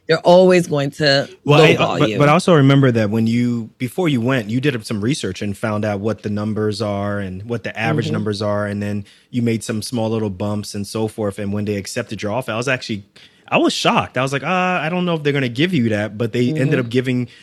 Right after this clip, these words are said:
Speaker 2: they ended up, we ended up compromising at a spo-, at a point that you felt very comfortable at.
Speaker 1: Mm-hmm.
Speaker 2: And, um, do you wanna let people know what your pay rate is?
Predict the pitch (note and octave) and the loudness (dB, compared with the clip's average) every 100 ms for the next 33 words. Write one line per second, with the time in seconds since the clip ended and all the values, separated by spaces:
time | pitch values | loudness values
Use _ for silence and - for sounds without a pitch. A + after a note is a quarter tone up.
0 | _ D3 F3+ F#3 D#3 C3+ - - B2 D3+ | _ 2 4 2 0 -4 -8 -8 0 0
1 | E3+ F3 D#3+ - _ _ _ _ - C#3+ | 2 0 -2 -8 _ _ _ _ -6 -4
2 | C3+ C3 A#2 A2+ A#2 A2 A2 - - A#2+ | -2 -2 -2 -2 -2 -2 -4 -6 -8 -8
3 | B2 A2 G#2 - B2+ G#2+ G2+ - G#2+ G#2+ | -6 -8 -10 -8 -8 -8 -12 -10 -8 -6
4 | G2+ - A2 G2+ E2 D#2+ D#2 - _ _ | -8 -8 -10 -10 -14 -14 -16 -20 _ _
5 | E3+ F3 F#3 A3+ C3+ B2+ A#2+ A#2 A2+ A2 | 0 0 0 2 2 2 2 0 0 -2
6 | G#2+ G#2+ G2+ B2+ C3 C3 B2+ B2 A#2+ A2+ | -4 -6 -2 0 2 0 -4 -6 -4 -4
7 | A2 A2+ A#2 A#2+ B2+ C#3 C#3+ | -4 -6 -6 -4 -4 -6 -8